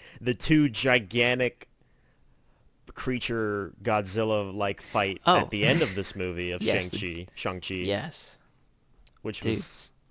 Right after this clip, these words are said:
Speaker 1: fantastic.
Speaker 2: It was sick.
Speaker 1: I wasn't, I wasn't expecting the dragon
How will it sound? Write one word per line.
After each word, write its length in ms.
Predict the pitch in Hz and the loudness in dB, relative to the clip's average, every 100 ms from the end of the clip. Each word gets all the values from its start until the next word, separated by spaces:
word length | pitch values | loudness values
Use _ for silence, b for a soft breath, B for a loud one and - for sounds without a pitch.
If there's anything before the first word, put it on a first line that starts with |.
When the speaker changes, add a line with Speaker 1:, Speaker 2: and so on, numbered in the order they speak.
| - | -20
Speaker 1:
fantastic. 840 | - 104 90 98 92 - - 82 _ _ _ _ | -8 -6 -4 -4 -4 -6 -18 -20 _ _ _ _
Speaker 2:
It 60 | 113 | -2
was 100 | 104 | 0
sick. 240 | - - | 0 0
Speaker 1:
I 80 | 143 | 0
wasn't, 420 | 156 202 233 220 - | 2 2 0 -4 0
I 100 | 139 | 2
wasn't 320 | 151 165 196 | 4 2 -2
expecting 720 | - - - 131 127 135 127 | -4 -6 -2 -2 -2 -4 -4
the 100 | 117 | -4
dragon 840 | 90 92 98 95 98 110 113 113 | -6 -4 -2 -2 -2 -4 -4 -8